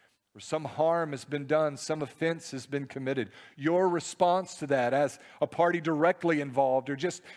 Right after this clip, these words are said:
indirectly involved, as a friend or relative of the involved party, can either contribute to the festering of this conflict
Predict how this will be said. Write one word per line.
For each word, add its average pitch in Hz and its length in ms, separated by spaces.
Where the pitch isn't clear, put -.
indirectly 156 680
involved, 135 440
as 143 160
a 139 60
friend 180 500
or 139 100
relative 143 480
of 160 300
the 165 180
involved 185 640
party, 190 400
can 170 200
either 175 340
contribute 208 720
to 170 100
the 147 100
festering 202 640
of 175 80
this 185 160
conflict 175 640